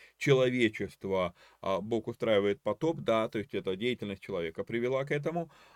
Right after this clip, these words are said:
а, но без вмешательства человека, просто из-за изменения климата многие животные, а, могли, а, умереть, ну, вымереть, вот. А, тем более,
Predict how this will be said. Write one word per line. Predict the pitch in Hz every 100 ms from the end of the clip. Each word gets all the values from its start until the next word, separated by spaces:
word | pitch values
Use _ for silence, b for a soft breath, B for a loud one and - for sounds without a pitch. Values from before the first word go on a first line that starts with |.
| B
а, | 113 117 113
но | 131 139 127
без | 131 147
вмешательства | 117 123 143 143 107 90 -
человека, | 92 113 107 85 85
просто | 123 -
из-за | 101 95 113 107 98
изменения | 117 101 107 104 101
климата | 98 151 190 151 107
многие | 120 117 104
животные, | 104 135 165 123 107 101 -
а, | 104 95 92 95
могли, | 104 104 110 120 117
а, | - 110 98 95 92
умереть, | 110 104 95 - _ _ B B B
ну, | 127 104 87
вымереть, | 104 120 143 113 90 80 - _ -
вот. | 104 113 98 - _ B B B
А, | 107 107 104 101 _ _ _
тем | - 147
более, | 175 240 139 120 143 180